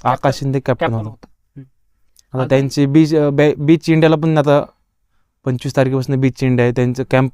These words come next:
Speaker 1: पण लागेल, त्यांचं कॅम्पला आहे आकाश शिंदे आता.
Speaker 2: हम्म, हम्म. दादा, आता महाराष्ट्रामध्ये भरपूर गुणी खेळाडू आहेत, खूप, अ, खूप मेहनती खेळाडू आहेत, त्यातलाच तू एक आहेस. पण तुझ्या नजरेत असा कुठला एखादा खेळाडू आहे का, एक दोन खेळाडू, जे की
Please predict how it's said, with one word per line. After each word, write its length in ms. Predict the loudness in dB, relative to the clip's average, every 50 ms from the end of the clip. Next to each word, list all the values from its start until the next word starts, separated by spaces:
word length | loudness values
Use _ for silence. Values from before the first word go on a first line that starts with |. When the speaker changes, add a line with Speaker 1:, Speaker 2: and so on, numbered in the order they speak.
| -4 -2
Speaker 1:
पण 60 | 0
लागेल, 340 | 0 2 2 2 2 0 0
त्यांचं 220 | -2 -2 -2 -4 -2
कॅम्पला 280 | -2 -2 -2 0 0 2
आहे 80 | 2 2
आकाश 260 | 0 -2 -6 -8 -6
शिंदे 160 | -6 -6 -6
आता. 120 | -6 -8
Speaker 2:
हम्म, 120 | -10 -12 -14
हम्म. 120 | -16 -18 -20 _ _ _ _ _ _ _ -12
दादा, 200 | -8 -4 -4 -2
आता 160 | -2 -2 -2
महाराष्ट्रामध्ये 640 | -2 -2 -4 -4 -6 -8 -8 -8 -6 -6 -6 -6 -6
भरपूर 400 | -8 -8 -8 -8 -6 -6 -6 -6
गुणी 220 | -4 -4 -4 -4
खेळाडू 280 | -4 -6 -6 -8 -6 -6
आहेत, 140 | -6 -6 -8 _ _ _ -12
खूप, 260 | -10 -10 -10 -8 -8
अ, 280 | -6 -6 -4 -4 -6 -8 -8
खूप 240 | -10 -12 -12 -12 -12
मेहनती 340 | -10 -8 -8 -8 -8 -10 -10
खेळाडू 260 | -10 -10 -10 -8 -8
आहेत, 280 | -8 -8 -8 -10 -14 -16 _
त्यातलाच 300 | -14 -12 -10 -8 -10 -10 -8
तू 60 | -10 -8
एक 200 | -8 -8 -10 -10
आहेस. 240 | -12 -12 -12 -14 -16 _ -12
पण 120 | -12 -12 -12 _ _ _ _ _ _ _ _ _ _ _ _ _ -10
तुझ्या 200 | -6 -4 -2 -2
नजरेत 300 | -2 -2 -2 -2 -4 -6
असा 220 | -6 -8 -10 -12
कुठला 320 | -12 -12 -12 -10 -8 -8
एखादा 220 | -8 -8 -8 -10 -12
खेळाडू 280 | -12 -12 -10 -8 -8
आहे 100 | -8 -8
का, 120 | -10 -12 -14
एक 80 | -14
दोन 120 | -14 -14 -16
खेळाडू, 360 | -14 -14 -14 -14 -12 -14 -14
जे 140 | -12 -14 -14
की 300 | -10 -10 -8 -8 -8